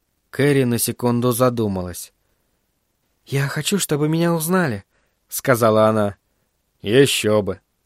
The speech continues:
Пойдём». У автомата с Кока-Колой стояли Джордж Доусон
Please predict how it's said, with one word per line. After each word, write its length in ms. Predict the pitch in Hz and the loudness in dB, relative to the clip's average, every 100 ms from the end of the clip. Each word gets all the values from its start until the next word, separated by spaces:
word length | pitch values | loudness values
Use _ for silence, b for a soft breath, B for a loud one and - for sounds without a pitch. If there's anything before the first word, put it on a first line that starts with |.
| _ - | _ 0
Пойдём». 500 | 127 156 147 101 85 _ _ _ _ _ _ _ _ - | 2 6 4 4 -2 _ _ _ _ _ _ _ _ -2
У 60 | |
автомата 540 | 110 113 156 190 202 143 | 0 0 0 2 2 0
с 80 | |
Кока-Колой 640 | - 151 135 - 196 143 113 | 0 -2 -2 2 2 2 2
стояли 500 | - 139 147 135 117 | 0 0 2 2 2
Джордж 340 | 120 139 110 | 4 4 4
Доусон 500 | 131 190 160 - 104 | 2 2 2 -2 -6